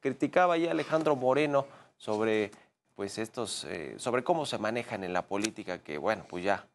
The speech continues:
ya sabemos cómo se pintan ellos de cuerpo entero, y, pero, pues, Laida Sansores, al parecer, también tiene sus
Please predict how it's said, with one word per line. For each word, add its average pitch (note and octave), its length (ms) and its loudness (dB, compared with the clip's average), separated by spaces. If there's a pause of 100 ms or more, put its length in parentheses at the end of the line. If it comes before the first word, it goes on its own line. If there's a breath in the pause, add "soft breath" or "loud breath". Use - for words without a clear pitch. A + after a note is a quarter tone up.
ya G#2+ 200 2
sabemos F#2 400 -4
cómo G2+ 220 -2
se F2 120 -8
pintan G2 360 -4
ellos G2 220 -2
de D#2+ 80 -10
cuerpo G2+ 240 -2
entero, F3+ 260 4
y, F3 40 2
pero, G2 300 4 (440 loud breath)
pues, F#2+ 120 -4
Laida A2 220 2
Sansores, C3 520 -4
al F2+ 100 -4
parecer, D#2+ 400 -6
también G2 300 -6
tiene F2 340 -6 (360)
sus - 420 -6